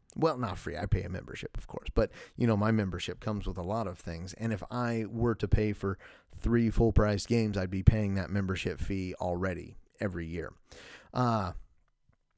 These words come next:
oh, this is really gonna piss Anthony off here. Uh, scalpers are listing the new Nintendo Switch O L E D pre-orders for as much as eight hundred pounds. Now, this is, uh, over in the U K, obviously,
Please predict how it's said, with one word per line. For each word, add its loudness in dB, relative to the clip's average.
oh, 4
this -2
is -4
really 2
gonna 2
piss 8
Anthony 2
off 2
here. 4
Uh, -2
scalpers 6
are 0
listing 2
the 2
new 6
Nintendo 4
Switch 0
O 8
L 6
E 4
D 0
pre-orders 4
for 2
as -2
much 2
as 0
eight 0
hundred -2
pounds. 4
Now, 8
this 4
is, 2
uh, 0
over 6
in 4
the 4
U 10
K, 2
obviously, 0